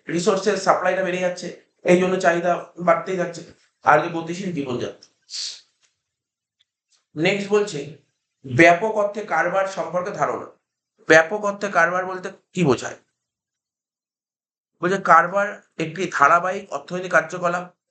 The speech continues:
ঠিক আছে, নির্দিষ্ট মুনাফা অর্জনের জন্য, অর্জনের উদ্দেশ্যে গঠিত হয়। তো এই দুটো পয়েন্ট তো ঠিকই লাগছে। কারবার বলছে যে ব্যাপক অর্থে কারবার কাকে বলে? কারবার কিন্তু একটা অর্থনৈতিক কার্যকলাপ, কিন্তু এটা ধারাবাহিক,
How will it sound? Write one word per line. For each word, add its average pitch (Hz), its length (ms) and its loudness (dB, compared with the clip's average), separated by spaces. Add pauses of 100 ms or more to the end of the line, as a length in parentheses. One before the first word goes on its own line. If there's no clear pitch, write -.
ঠিক 143 240 4
আছে, 165 160 0 (520)
নির্দিষ্ট 180 440 2 (160)
মুনাফা 170 360 0
অর্জনের 180 440 -8
জন্য, 160 260 -2 (680)
অর্জনের 180 520 4
উদ্দেশ্যে 175 420 -2
গঠিত 143 200 -2 (100)
হয়। 110 140 -6 (520)
তো 175 80 10 (320)
এই 180 100 2
দুটো 196 160 2
পয়েন্ট 196 180 0
তো 202 100 -6
ঠিকই 202 240 -2
লাগছে। 127 200 -2 (380)
কারবার 151 420 4 (100)
বলছে 156 260 -8
যে 180 60 -4 (680)
ব্যাপক 160 340 4 (100)
অর্থে 233 160 -6 (100)
কারবার 190 320 0
কাকে 147 240 -8
বলে? - 140 -14 (1300)
কারবার 175 460 4
কিন্তু 214 180 -8 (120)
একটা 214 240 0 (280)
অর্থনৈতিক 208 440 -6
কার্যকলাপ, 165 380 -4
কিন্তু 185 160 -6
এটা 208 100 -2 (100)
ধারাবাহিক, 143 440 2